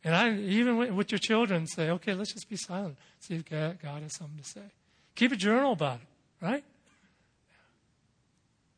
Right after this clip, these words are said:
And come here on Sundays.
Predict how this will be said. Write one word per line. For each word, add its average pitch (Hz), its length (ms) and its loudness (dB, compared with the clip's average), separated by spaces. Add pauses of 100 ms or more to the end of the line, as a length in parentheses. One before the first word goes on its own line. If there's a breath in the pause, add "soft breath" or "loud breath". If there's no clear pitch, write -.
(880 soft breath)
And 185 120 0
come 214 220 2
here 208 460 2
on 165 60 -8
Sundays. 185 580 -6